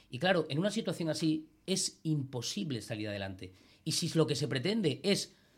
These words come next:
para no perder la poltrona que tiene la Secretaría General del pesoe,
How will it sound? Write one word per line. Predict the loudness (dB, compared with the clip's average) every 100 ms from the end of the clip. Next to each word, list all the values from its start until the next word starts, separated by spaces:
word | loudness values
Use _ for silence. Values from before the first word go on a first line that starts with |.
| _
para | 0 0
no | 0
perder | 0 0 0 -2
la | -2
poltrona | -2 -2 -2 -4
que | -4
tiene | -4 -4
la | -4 -4
Secretaría | -6 -4 -2 -2
General | -2 -2 -4
del | -4
pesoe, | -6 -4 -4 -4 -8